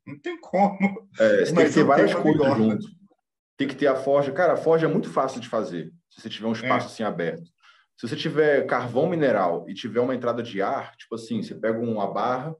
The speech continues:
Speaker 2: é, oca, aí você faz vários furinhos. Se você colocar um secador de cabelo ali, cara,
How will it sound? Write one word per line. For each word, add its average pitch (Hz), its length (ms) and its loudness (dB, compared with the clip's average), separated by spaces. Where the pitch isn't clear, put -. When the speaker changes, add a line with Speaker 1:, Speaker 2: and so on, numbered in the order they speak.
Speaker 2:
é, 95 160 -4
oca, 123 480 -4
aí 107 80 -6
você 131 100 -12
faz 123 240 -2
vários 147 220 0
furinhos. 113 640 -6
Se - 120 -20
você 120 60 -14
colocar 131 260 -4
um 139 80 -2
secador 143 380 -4
de 143 80 -10
cabelo 123 340 -4
ali, 127 260 -6
cara, - 300 -6